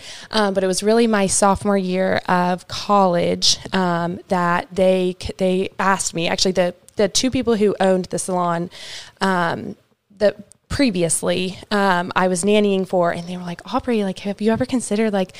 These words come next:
going to cosmetology school? Like, you would be so good at it. Um, you have such a passion for it, like, personally, and we can just tell you're so talented." And so that's kinda when I started, like, th-, I had a little mi-, like, thing in the back of my mind, like, "Okay, maybe, I don't know."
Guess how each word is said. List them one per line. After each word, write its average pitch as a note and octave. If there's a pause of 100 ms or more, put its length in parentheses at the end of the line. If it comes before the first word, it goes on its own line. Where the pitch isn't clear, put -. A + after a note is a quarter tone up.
(320)
going F#3+
to F#3
cosmetology B3
school? B3+
Like, A3
you A3+
would A#3
be G3
so A3+
good G#3+
at G#3+
it. G#3
Um, F3
you F3+
have F#3+
such G#3
a F#3+
passion G3
for G3
it, F#3
like, E3+
personally, A3+
and F#3+
we F#3
can F3+
just E3+
tell G3
you're E3+
so F#3+
talented." G3 (580)
And G3
so G#3
that's A#3
kinda C4
when G#3+
I F#3
started, F3+
like, - (140)
th-, G3
I F#3
had F#3+
a -
little A3
mi-, B3
like, G#3+
thing B3+
in B3
the A3+
back A#3
of B3+
my C4
mind, B3+
like, G3
"Okay, C4
maybe, C#4
I C4
don't C#4
know." C4